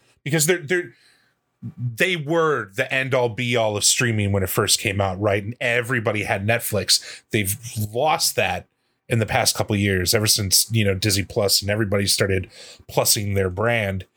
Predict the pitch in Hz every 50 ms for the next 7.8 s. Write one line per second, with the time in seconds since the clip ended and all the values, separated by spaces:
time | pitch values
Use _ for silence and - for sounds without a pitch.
0 | _ _ _ _ _ _ _ _ _ _ _ _ _ 123 123 117 113 107 104 101
1 | 98 98 - _ - - - 156 135 127 127 127 131 139 139 120 127 117 - 131
2 | 117 - - 113 110 107 101 - - - 120 113 104 - - - 113 101 - 117
3 | 104 101 - 107 101 - 139 117 110 - - - - _ - 143 151 151 147 143
4 | 131 131 143 143 131 123 107 117 110 98 87 78 - _ _ _ _ _ 117 127
5 | 139 127 123 110 110 110 123 123 120 104 - - - - 214 185 175 165 165 170
6 | 165 156 139 123 120 - - - - - 196 165 160 151 131 131 123 127 117 -
7 | 113 - - _ 202 175 156 156 147 - - 127 123 120 113